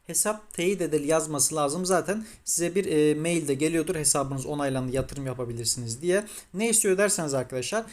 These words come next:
e, sizden yine adınız, soyadınız gibi kişisel bilgiler. Onun haricinde E-Devlet'ten arkadaşlar son üç ay, e, içerisinde alınmış bir ikametgah belgesi P D F şeklinde, kimliğinizin ön ve arka fotoğrafı,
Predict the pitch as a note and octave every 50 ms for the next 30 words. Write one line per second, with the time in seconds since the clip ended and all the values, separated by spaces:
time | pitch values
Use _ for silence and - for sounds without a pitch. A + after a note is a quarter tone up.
0 | - - _ - F#3 G3 - - C4 A3 F3+ - D#3 F3+ F#3+ F#3+ E3 D3 D3 -
1 | F#3 F3 E3 D#3+ D3 C#3+ - - F#3 E3 D3 C#3+ C3 B2+ C3+ C3 C3 B2+ E3 D#3
2 | - - D3+ C3 B2 C3 C3 B2+ C3 C#3 F3+ F#3 - E3+ F3 F3+ F3 E3 D#3 D3
3 | C#3 B2+ C3 C3 C#3 D#3 G#3 A3 G#3+ - - - _ _ - F3+ F#3 F#3+ F3 F3+
4 | F3 E3+ E3 - F#3 E3+ D#3+ D#3+ - - - G3 G3+ - - - F#3+ G3 G3+ -
5 | - - G3 F#3 - - C#3+ C3 B2+ - - D3 C3+ C3 B2+ - - D#3 - -
6 | C#3+ B2+ - - D3 D3+ D3 C#3+ D#3 F3+ F#3 - - E3 D#3 D3 - - C#3 C#3
7 | C3+ A#2+ - - B2 G#2+ G#2+ - D#3+ D#3+ D#3 E3+ D#3+ - - - - D#3+ E3 D#3+
8 | D#3+ D3+ - - D#3 D3 - D3+ D3+ D#3+ F3+ F3+ - - - _ _ - G3 F#3+
9 | F#3+ F#3+ E3+ D#3+ E3 D#3 E3+ F3 F3 F3 D#3+ C#3+ C#3+ C#3 B2+ - - - B2 A2+
10 | - - D#3+ D3+ - F3+ F3 E3 D#3+ - A3 A3